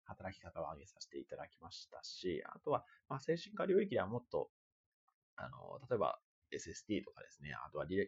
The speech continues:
リワークプログラムの中に入っておられる先生もいらっしゃるかなと思うんですけれども、まあ、代表的な、まあ、私が、う、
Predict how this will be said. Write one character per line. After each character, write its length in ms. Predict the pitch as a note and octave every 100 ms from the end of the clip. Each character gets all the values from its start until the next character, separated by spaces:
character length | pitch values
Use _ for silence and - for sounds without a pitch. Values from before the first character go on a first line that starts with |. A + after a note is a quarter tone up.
| -
リ 100 | G2
ワ 100 | G2
ー 40 | G2+
ク 40 | -
プ 60 |
ロ 60 | A2
グ 60 |
ラ 100 | A2
ム 100 | G2
の 40 | G2
中 200 | C#3+ D#3
に 40 |
入 160 | - C#2+
っ 80 | -
て 80 |
お 40 | D#2
ら 60 |
れ 60 | C#2+
る 60 | C#2+
先 160 | F2
生 140 | E2+ C2+
も 120 | G1+
い 60 |
ら 80 | -
っ 20 |
し 100 | - -
ゃ 20 |
る 100 | D2
か 120 | -
な 180 | C2 G1+ -
と 100 | A#1+
思 180 | B1+ A#1+
う 40 | G1+
ん 20 |
で 100 | -
す 80 | -
け 100 | B1
れ 140 | -
ど 80 | D#2
も、 200 | E2 -
ま 120 | A2
あ、 40 | E2+
代 220 | F#2+ F#2
表 120 | G#2
的 180 | F#2+ F2+
な、 180 | F#2 - -
ま 80 | G#2
あ、 20 |
私 320 | F#2+ G#2+ -
が、 180 | G#2 - - - -
う、 80 | -